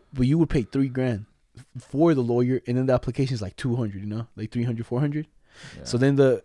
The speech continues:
Speaker 1: they'll be like, "Oh, you, we're not accepting applications. We'll give you your money back for the application.
Speaker 2: But not
Speaker 1: Two hundred
Speaker 2: for us.
Speaker 1: bucks, two hundred bucks back, but the two thousand you gave to the lawyer,
Speaker 2: That's theirs.
Speaker 1: that's something else." And the things that the lawyers say, there's a new paper that came out with that.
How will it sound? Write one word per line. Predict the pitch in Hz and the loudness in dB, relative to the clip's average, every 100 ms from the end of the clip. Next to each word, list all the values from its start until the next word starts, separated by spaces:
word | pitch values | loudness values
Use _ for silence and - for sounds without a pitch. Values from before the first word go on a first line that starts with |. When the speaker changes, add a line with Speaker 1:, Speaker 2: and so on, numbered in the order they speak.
| _ | _
Speaker 1:
they'll | 135 131 | 0 2
be | 123 | 2
like, | 123 | 0
"Oh, | 120 135 | 4 4
you, | 135 135 101 | 4 2 0
we're | 135 143 | 0 2
not | 160 143 | 4 2
accepting | 127 147 135 131 | 2 2 2 2
applications. | 120 117 - 143 135 113 | 2 -2 0 0 2 0
We'll | 117 | 0
give | 123 135 | 4 4
you | |
your | 110 101 | 4 2
money | 110 156 175 | 2 2 2
back | 120 117 113 | 2 0 0
for | 113 | -4
the | 87 | -4
application. | 107 107 151 156 131 110 - _ _ _ | -4 -2 2 2 0 -6 -10 _ _ _
Speaker 2:
But | 110 | -10
not | 101 | 2
Speaker 1:
Two | 143 | 4
hundred | 139 113 | 4 2
Speaker 2:
for | 107 135 | 2 2
us. | 127 | 0
Speaker 1:
bucks, | 120 - 135 | -4 -8 2
two | 147 | 4
hundred | 127 117 | 4 0
bucks | 117 - | -2 0
back, | 127 123 | -2 -2
but | 104 | -6
the | - | -4
two | 139 | -2
thousand | 131 139 135 | 2 4 4
you | 123 | 2
gave | 131 123 | 2 0
to | 113 | -2
the | |
lawyer, | 120 165 196 190 _ _ | 2 2 2 -4 _ _
Speaker 2:
That's | 120 - | -20 -16
theirs. | 107 107 - | -16 -16 -4
Speaker 1:
that's | 110 123 | -2 0
something | 117 110 123 | -2 -2 0
else." | 135 123 | 0 -2
And | - 117 | 0 2
the | 113 | 4
things | 151 151 | 4 4
that | 143 110 | 4 4
the | |
lawyers | 110 127 151 135 | 4 6 6 6
say, | - 110 107 110 _ _ - - - | 2 0 0 -4 _ _ -18 -18 -6
there's | - 139 139 | 4 6 6
a | |
new | 127 175 | 2 2
paper | 220 185 160 127 | 4 4 4 2
that | 113 - | 0 0
came | 135 135 | 0 2
out | 170 | 0
with | 185 | -2
that. | 226 202 | -4 -4